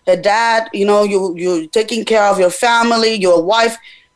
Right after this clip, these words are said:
What did you do this year that was better? Did you make an impact in your child that make him better? Did you make an impact in your, in your marriage that make it better? Do you help somebody else and impacted their life and make it better?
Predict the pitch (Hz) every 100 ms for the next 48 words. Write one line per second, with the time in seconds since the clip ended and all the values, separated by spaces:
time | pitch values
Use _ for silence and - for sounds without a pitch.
0 | _ 180 269 294 294 262 247 247 247 220
1 | 220 247 233 202 190 190 190 170 180 202
2 | 240 - 196 233 220 208 220 247 240 226
3 | 220 196 - 202 208 247 285 - _ _
4 | _ - 190 202 214 214 202 208 226 285
5 | 294 - - - 196 226 233 214 - 233
6 | 247 247 240 220 208 208 202 190 190 214
7 | 262 285 - - 202 202 214 214 - 196
8 | 202 302 330 _ _ _ _ _ _ _
9 | _ - 196 240 - 185 - 285 349 285
10 | 262 254 226 226 202 165 - - - _
11 | _ _ _ _ _ _ 175 196 - 220
12 | 226 196 190 180 202 170 - 180 185 170
13 | 170 160 127 -